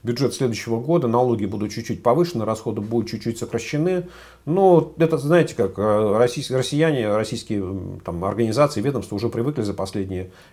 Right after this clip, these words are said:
пятнадцать лет, что бюджет время от времени на десять процентов сокращается. Ну, с-, что-то сократят сильнее, что-то сократят, э, с-, меньше.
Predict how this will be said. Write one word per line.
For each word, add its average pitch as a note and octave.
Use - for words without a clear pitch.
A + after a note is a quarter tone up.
пятнадцать -
лет, C#3
что -
бюджет G#2
время A2
от F2+
времени A2
на F#2
десять G2+
процентов G2
сокращается. -
Ну, G3
с-, D3
что-то G3+
сократят A2+
сильнее, D3
что-то -
сократят, F#2+
э, F#2
с-, -
меньше. G#2+